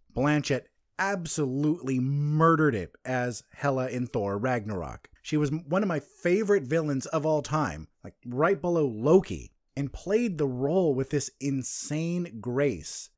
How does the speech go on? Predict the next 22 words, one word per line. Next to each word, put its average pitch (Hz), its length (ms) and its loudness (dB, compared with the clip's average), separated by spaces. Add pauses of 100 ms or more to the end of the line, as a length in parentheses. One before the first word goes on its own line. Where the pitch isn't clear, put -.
Not 175 240 -2
insane 175 520 -2
as 147 340 -2
a 143 80 0
measure 143 320 2
of 131 100 0
how 127 100 -2
good 143 280 -2
it 135 140 0
is, 85 240 -6
even 131 160 0
though 113 140 -2
it 117 40 -6
was 143 180 0
insanely 110 360 -6
good, 139 240 0
but - 180 -4
insane 156 560 -2
as 143 220 -4
in 131 100 0
she 165 320 -2
was 135 340 -4